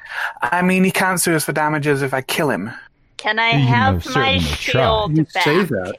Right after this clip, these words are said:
Speaker 2: Igneous?
Speaker 3: Also, would you like a cookie?
Speaker 2: I would
Speaker 1: No,
Speaker 2: like
Speaker 1: I
Speaker 2: my shield
Speaker 1: don't,
Speaker 2: back.
Speaker 1: I don't want a damn cookie.
Speaker 3: Um,
Speaker 4: I would like a cookie.
Speaker 3: Iggy prestidigitates your shield clean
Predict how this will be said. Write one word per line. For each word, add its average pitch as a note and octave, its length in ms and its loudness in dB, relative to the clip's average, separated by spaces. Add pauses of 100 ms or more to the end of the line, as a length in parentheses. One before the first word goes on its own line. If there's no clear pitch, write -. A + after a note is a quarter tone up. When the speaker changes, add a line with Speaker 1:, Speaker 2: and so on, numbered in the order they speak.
Speaker 2:
Igneous? F#3+ 340 -6
Speaker 3:
Also, A#2 480 2 (220)
would B2+ 140 2
you D#3 80 4
like - 160 2
a F3+ 60 2
cookie? - 420 -4 (1300)
Speaker 2:
I A3 140 2
would A3 160 2
Speaker 1:
No, F#3 80 2
Speaker 2:
like G3+ 220 2
Speaker 1:
I F3 40 0
Speaker 2:
my E3 120 2
shield G#3 360 -4
Speaker 1:
don't, E3 180 0
Speaker 2:
back. - 440 -10 (220)
Speaker 1:
I D#3+ 60 0
don't D3+ 280 -6
want D#3 160 -8
a D3+ 60 -4
damn C#3+ 240 -4
cookie. - 440 -14 (300)
Speaker 3:
Um, G2+ 340 4
Speaker 4:
I F3 60 0
would F#3 160 4
like C#3 160 -2
a B2 40 -10
cookie. - 200 0 (880)
Speaker 3:
Iggy C#3+ 640 4 (420)
prestidigitates C3+ 1300 0
your A2+ 200 2
shield - 480 0
clean G2 480 0